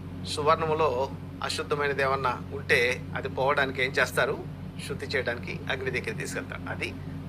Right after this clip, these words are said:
చక్కగా షైనింగ్ ఇస్తూ ఉంటుంది. కాబట్టి నేను పరిశుద్ధుడని కనుక మీరు పరిశుద్ధులుగా ఉంటూ దేవుని యొక్క ఆలోచనలతో నీ ఆలోచనలు కూడా సరిపడినప్పుడు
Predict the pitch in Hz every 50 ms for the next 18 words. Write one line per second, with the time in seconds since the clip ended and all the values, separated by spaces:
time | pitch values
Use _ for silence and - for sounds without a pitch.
0 | - 123 - - - 117 - - 123 113 113 104 101 92 - - 107 98 - -
1 | - - - - - - - - - 135 135 139 139 - - 131 90 80 - -
2 | - - - - - - - - 135 156 180 208 214 175 180 185 190 - 214 196
3 | 175 185 180 175 160 156 151 147 139 147 147 135 147 165 185 185 175 - 170 156
4 | 160 156 175 - 160 151 139 143 135 135 135 151 165 151 139 151 175 202 208 208
5 | 202 196 185 165 139 151 180 - 285 - - 180 175 175 - 180 175 151 156 170
6 | 185 185 185 175 - 180 160 160 165 151 143 147 156 156 156 175 170 160 160 160
7 | - 165 - 123 113